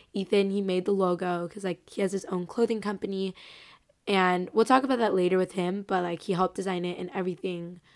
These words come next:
But, yeah. And then, like, for content-wise, conspiracy theories, literally stop, 'cause I'm a whore for conspiracy theories.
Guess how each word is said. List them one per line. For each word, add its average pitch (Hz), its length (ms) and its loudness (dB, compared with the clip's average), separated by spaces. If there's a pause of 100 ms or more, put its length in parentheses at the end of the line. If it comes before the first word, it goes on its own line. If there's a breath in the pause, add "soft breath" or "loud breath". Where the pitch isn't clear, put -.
(300 soft breath)
But, 180 300 -2 (240)
yeah. - 380 2 (480 loud breath)
And 220 160 6
then, 220 180 4
like, 196 300 2 (260 soft breath)
for 185 260 -2 (460)
content-wise, 320 1120 2
conspiracy 220 680 0
theories, 240 640 2 (120)
literally 190 560 0
stop, 185 400 -4
'cause 190 120 -6
I'm 185 160 -2
a 185 60 -6
whore 202 220 -2
for - 80 -8
conspiracy 185 480 -2
theories. 180 420 -2